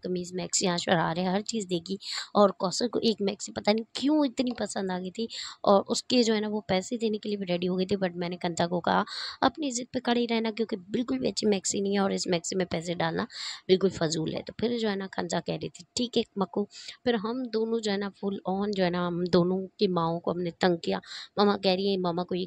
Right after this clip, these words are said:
ग्रेवी अच्छी लगी थी," but हमें जो है ना दिल पे नहीं बैठ रही थी, क्योंकि हमारी जो दिमाग में मैक्सी है ना और जो खंसा पहनेगी ना तो आप वो देखिएगा ज़रूर कि वो मैक्सी कैसी है। और मेरी बहन की, सबकी बेटियाँ जो है ना, मतलब मेरी बहन की स-, तीन बे-, बहनों की बेटियाँ हैं ना,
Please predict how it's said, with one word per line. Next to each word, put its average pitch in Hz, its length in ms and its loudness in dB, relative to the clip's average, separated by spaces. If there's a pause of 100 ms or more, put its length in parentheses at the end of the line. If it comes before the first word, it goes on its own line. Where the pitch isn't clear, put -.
ग्रेवी 214 340 -2
अच्छी 180 160 -6
लगी 175 220 -6
थी," 180 120 -6
but 175 240 -6
हमें 170 300 -6
जो 185 120 -8
है 175 80 -6
ना 185 140 -8 (500)
दिल 220 200 8
पे - 80 -2
नहीं 208 120 0
बैठ 175 200 2
रही 180 100 0
थी, 202 80 -4
क्योंकि 202 220 -2 (120)
हमारी 208 500 4
जो 240 160 0
दिमाग 185 460 4
में 214 120 2
मैक्सी 185 420 -2
है 175 80 -4
ना 180 100 -4 (400)
और 233 120 2
जो 220 140 0
खंसा 185 360 0
पहनेगी 180 420 0
ना 190 120 -4
तो - 140 -4
आप 180 200 0
वो 190 100 -4 (100)
देखिएगा 170 540 2
ज़रूर 170 480 2
कि - 100 -2
वो 185 160 0
मैक्सी 165 320 -2 (160)
कैसी 147 300 -6
है। 214 80 -4
और 208 80 -8
मेरी 185 200 -4
बहन 175 240 -6
की, - 140 -6 (360)
सबकी 311 420 2
बेटियाँ 214 420 0
जो 196 100 0
है 190 80 4
ना, 208 80 -4
मतलब 185 300 -2
मेरी 175 220 -6
बहन 165 340 -4 (120)
की 190 80 -6
स-, - 200 -12 (120)
तीन 226 200 2
बे-, 185 140 4 (140)
बहनों 160 340 2
की 175 100 -6
बेटियाँ 160 320 -4
हैं 175 60 -2
ना, 196 120 -4